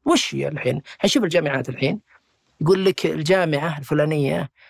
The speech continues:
سعودية ولا، ولا عربية. طبعا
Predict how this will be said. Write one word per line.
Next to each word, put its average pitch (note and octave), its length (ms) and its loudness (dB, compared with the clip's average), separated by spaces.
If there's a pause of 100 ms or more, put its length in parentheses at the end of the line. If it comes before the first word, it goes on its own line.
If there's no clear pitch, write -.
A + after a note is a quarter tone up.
(460)
سعودية C#3+ 460 0
ولا، B2+ 460 -2
ولا B2 420 0
عربية. B2 440 -2
طبعا - 380 0